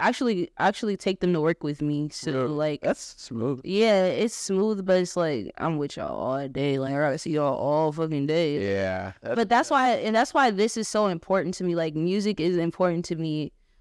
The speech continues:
Speaker 1: when it comes to being a mom, because it gives me that I'm still a person. Like,
Speaker 2: Yeah.
Speaker 1: 'cause I, when I'm around my kids all the time, I'm like, "Damn, I'm really a mom." Like, this is,
Speaker 2: <laughs>
Speaker 1: I'm,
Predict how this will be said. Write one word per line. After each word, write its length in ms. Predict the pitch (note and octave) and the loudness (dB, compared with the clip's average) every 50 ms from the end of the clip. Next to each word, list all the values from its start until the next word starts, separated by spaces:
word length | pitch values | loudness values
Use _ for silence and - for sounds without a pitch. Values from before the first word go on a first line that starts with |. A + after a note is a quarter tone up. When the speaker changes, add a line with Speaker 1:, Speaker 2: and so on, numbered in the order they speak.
| _ _ | _ _
Speaker 1:
when 160 | - - E3+ | -2 0 0
it 60 | E3 - | 0 2
comes 280 | - F#3+ F3+ F3 - | 2 0 0 0 0
to 80 | - F3 | -2 -2
being 260 | D#3+ D3+ E3 E3+ E3 | -2 0 0 0 0
a 120 | D#3 C#3+ | 0 0
mom, 320 | D3 D3 D3 D#3 E3 E3 D#3+ | 0 2 2 2 2 0 0
because 260 | D#3+ D#3+ F3+ E3 D#3 | 0 0 0 0 0
it 220 | E3 D3+ - - | 0 -4 -4 0
gives 200 | E3 F#3+ F3+ E3+ | 0 2 2 2
me 200 | E3+ F3 E3 E3 | 2 0 0 2
that 340 | D#3 D#3 D3+ D3 C#3 A#2 - - - | 0 0 0 0 -2 -2 -6 -4 -2
I'm 140 | E3 E3+ D#3 | -2 -2 -2
still 280 | - - - F3 D#3 C3 | -2 -2 -2 0 0 0
a 60 | F2+ | -2
person. 580 | - - - C#3+ B2+ - - C#3+ D3+ - F3 E3 | -4 -4 -4 -4 -4 -6 -10 -10 -10 -10 -10 -4
Like, 240 | E3+ F3 F3 F3 C#3 | -2 0 0 0 2
Speaker 2:
Yeah. 280 | D#3+ A3+ A#3 F#3+ C3+ A2+ G2 - _ _ _ _ _ - | 2 0 0 0 -4 -8 -12 -16 _ _ _ _ _ -2
Speaker 1:
'cause 220 | B3+ A3+ G#3+ - | 0 0 0 0
I, 100 | A#3+ D#3 G3+ | 0 0 2
when 120 | A3 A3+ A3+ | 2 2 2
I'm 160 | B3+ C#4+ C#4+ | 2 2 2
around 260 | B3 A3+ A3+ B3+ B3+ | 2 4 4 4 4
my 120 | B3 G#3+ | 2 2
kids 320 | G#3+ - - A#3 A#3+ A#3+ G3+ | 0 0 0 2 2 2 4
all 160 | E3+ G#3+ A#3+ | 4 4 4
the 60 | A#3+ | 4
time, 180 | A#3 - B3 B3 | 4 2 2 2
I'm 140 | B3+ B3+ A3 | 4 4 2
like, 200 | F#3 D3+ D3 D3 | 2 0 -2 -2
"Damn, 280 | E3 E3+ D#3+ D#3 D#3 | -4 -4 -4 -2 0
I'm 160 | F#3 A#3 G#3+ | 2 2 2
really 260 | E3 F3 F#3 F#3+ F3 D#3+ | 2 0 0 0 0 -2
a 60 | D3+ | -4
mom." 400 | D3 C#3+ C#3 D#3+ F#3 F#3 F3 F3 | -4 -4 -2 0 0 0 0 0
Like, 180 | E3+ E3 D#3+ | 0 -2 0
this 220 | D#3 A3+ B3+ - - | 0 -2 -2 0 0
is, 580 | G#3+ F#3 F3 G#3+ D#4+ E4+ E4+ D#4 D#4 D4 - | 0 2 2 2 0 0 -2 -6 -10 -14 -8
Speaker 2:
<laughs> 60 | G3+ - | 0 2
Speaker 1:
I'm, 180 | D4 D4 - | 2 2 2